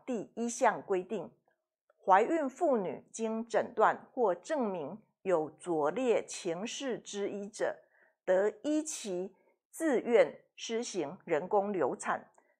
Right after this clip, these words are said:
这里总共有六个不同的规定。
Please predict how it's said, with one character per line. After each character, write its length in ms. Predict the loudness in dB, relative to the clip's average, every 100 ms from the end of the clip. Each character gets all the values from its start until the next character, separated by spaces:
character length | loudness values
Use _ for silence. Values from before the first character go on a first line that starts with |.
| _
这 140 | 4
里 200 | 4 2 -2
总 220 | -4 4
共 260 | 4 4
有 360 | 2 2 2 0 _ _ _ _ _
六 240 | 4 6 6
个 300 | 4 -2 -4 _ _ _
不 120 | -6 -4
同 280 | -2 -4
的 100 | -4
规 300 | -4 2 2
定。 280 | 2 -4 -6